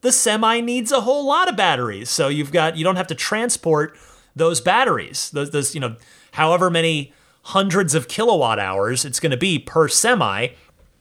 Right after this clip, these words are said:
You don't have to, you would not have to move them,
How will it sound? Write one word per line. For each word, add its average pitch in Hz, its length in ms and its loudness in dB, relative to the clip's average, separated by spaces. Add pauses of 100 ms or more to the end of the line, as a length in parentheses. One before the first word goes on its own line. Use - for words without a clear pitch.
(240)
You 160 140 2
don't 175 260 0
have 156 220 -2
to, 131 320 -6 (320)
you 139 120 -4
would 139 120 -2
not 156 180 0
have 156 200 -2
to 127 100 -4
move 147 380 0
them, 123 440 -4